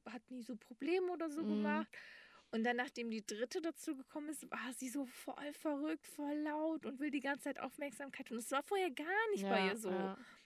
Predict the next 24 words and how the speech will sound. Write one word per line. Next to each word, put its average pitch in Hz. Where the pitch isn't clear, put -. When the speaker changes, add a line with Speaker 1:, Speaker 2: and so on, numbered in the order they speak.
Speaker 1:
Also 220
ich 285
glaube 262
schon 359
tatsächlich, 330
dass 302
das 262
auch 254
irgendwie 247
stimmt. -
Speaker 2:
Ja, 196
das 190
ist -
witzig, 185
echt. 190
Mir 208
ist 214
grad 214
auch 220
noch 226
eine 220
Frage 196
eingefallen 202
irgendwie. 196